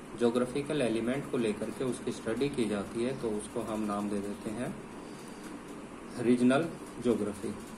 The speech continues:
तो regional geography की जो definition है, वो ध्यान दें, regional geography study ए पर्टिकुलर regions with reference to all the geographical elements।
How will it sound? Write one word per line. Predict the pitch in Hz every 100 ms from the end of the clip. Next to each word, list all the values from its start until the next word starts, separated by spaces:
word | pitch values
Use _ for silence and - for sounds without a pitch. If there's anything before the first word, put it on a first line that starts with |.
| - - -
तो | 123
regional | 120 120 156
geography | 170 143 135 135 151
की | 175
जो | 165
definition | 147 113 117 117 143 151
है, |
वो | 147 143
ध्यान | 127 123
दें, | 131 156
regional | 120 110 147
geography | 160 127 117 117 -
study | 151 - 113 131
ए | 147
पर्टिकुलर | 147 - 107 113 117 131 156
regions | 143 110 110 120 - - - - - - -
with | 123 165 175 147
reference | 113 - 143 139 - - - - - -
to | 147 -
all | 131 143
the | 165 151 139
geographical | 123 104 110 107 120 156 151
elements। | - 98 98 95 92 90 -